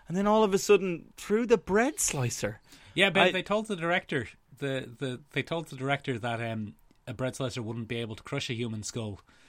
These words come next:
Speaker 2: so they had to go and test it. So they got a watermelon and it absolutely shredded it, and they went, "Oh, that probably could kill a human, actually." <laughs> You know what?
Speaker 1: Yeah, I thought, uh, I thought that was awful. Like,
Speaker 2: Yeah,
Speaker 1: really.
Speaker 2: especially,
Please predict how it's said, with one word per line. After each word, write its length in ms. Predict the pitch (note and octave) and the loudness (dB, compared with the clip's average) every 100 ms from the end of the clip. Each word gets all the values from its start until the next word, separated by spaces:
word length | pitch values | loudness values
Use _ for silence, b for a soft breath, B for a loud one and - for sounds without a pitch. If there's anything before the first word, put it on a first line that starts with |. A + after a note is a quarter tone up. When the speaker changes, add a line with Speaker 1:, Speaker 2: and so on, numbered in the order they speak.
| b b _ | b b _
Speaker 2:
so 240 | - C#3+ | -2 0
they 100 | B2+ | 0
had 140 | A#2+ | -2
to 100 | - | -4
go 120 | A#2 B2 | -4 -4
and 100 | G2+ | -2
test 300 | B2+ B2 B2 | -2 -2 -8
it. 120 | - | -10
So 60 | |
they 100 | A#2 | -8
got 160 | A2 C3 | -2 -2
a 40 | |
watermelon 600 | A#2 B2 B2+ A#2+ A2 G#2 | -2 -4 -4 -4 -6 -6
and 140 | G#2+ A2 | -6 -6
it 60 | A#2 | -6
absolutely 480 | B2 - B2 A2+ | -8 -6 -8 -6
shredded 460 | G#2+ - B2 A#2+ A2 | -6 -4 -4 -4 -4
it, 160 | A2 G#2 | -6 -8
and 120 | G#2 | -8
they 80 | A2 | -6
went, 220 | A2 G#2+ - | -6 -10 -8
"Oh, 300 | C#3+ C#3+ G2 - _ _ | -6 -4 -6 -12 _ _
that 120 | - | -14
probably 240 | - C#3 G#2+ | -10 -10 -8
could 240 | - E3 | -6 -4
kill 180 | - C3 | -2 -2
a 40 | |
human, 340 | G#2 A#2+ A2+ A2+ | -2 -4 -4 -4
actually." 340 | A2 - A#2 | -6 -6 -8
<laughs> 320 | A2+ B2 C3 | -6 -8 -6
You 80 | C3+ | -6
know 140 | B2+ E3+ | -6 -4
what? 180 | F#3 - - B C3+ B2 | -6 -8 -16 B -6 -4
Speaker 1:
Yeah, 380 | G3 A3+ A3 F#3 | -2 -2 -2 -4
I 160 | - G3+ | -6 -8
thought, 360 | - G#3 G#3+ - - - - - | -4 -4 -4 -8 -14 -20 -20 -12
uh, 300 | D#3+ E3+ E3 - | -6 -4 -4 -6
I 60 | |
thought 220 | E3+ F#3+ G#3 | -8 -6 -2
that 120 | F3 | -2
was 140 | C#3+ - | -2 -4
awful. 600 | D3+ F3 G#3+ - A#2 A#2+ - | 0 2 0 -2 -4 -6 -2
Like, 120 | D3 C#3+ | -2 0
Speaker 2:
Yeah, 60 | D3+ | -2
Speaker 1:
really. 380 | F3+ A3+ A3 G3 | 2 4 6 4
Speaker 2:
especially, 320 | F3 D#3 C#3+ | 4 2 -2